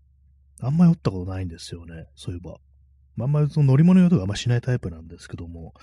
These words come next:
ね、船だけはダメって人が結構いたりして。まあ、でも私長時間ね、船に乗ったことないんですよ。フェリーとか乗ったことないから、多分実際わかんないんですけども。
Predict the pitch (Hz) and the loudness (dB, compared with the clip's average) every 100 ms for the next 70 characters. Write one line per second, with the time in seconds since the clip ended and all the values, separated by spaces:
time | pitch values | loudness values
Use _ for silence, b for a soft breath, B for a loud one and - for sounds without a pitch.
0 | B B B B 110 - 196 131 101 113 | B B B B -2 6 8 8 4 -2
1 | 95 98 107 - - 95 104 - 87 90 | 0 -2 -4 -6 -10 -10 -10 -10 -12 -12
2 | 87 - - - - _ - 98 104 104 | -14 -16 -16 -16 -18 _ -10 -6 -4 -4
3 | 147 - 143 180 180 170 170 151 - 156 | -8 -6 -4 0 0 2 2 2 2 2
4 | 110 90 - - 104 90 101 92 80 92 | 2 -2 -10 -10 -10 -8 -6 -6 -10 -10
5 | - 160 123 90 90 90 90 - 104 90 | -2 0 0 -4 -12 -12 -12 -12 -10 -12
6 | 90 87 82 82 78 B B B B B | -12 -14 -14 -18 -18 B B B B B
7 | 104 95 101 - 123 107 - 123 87 85 | -14 -12 -10 -4 -4 -4 -4 -6 -6 -14
8 | 90 - 85 85 82 | -16 -14 -14 -12 -16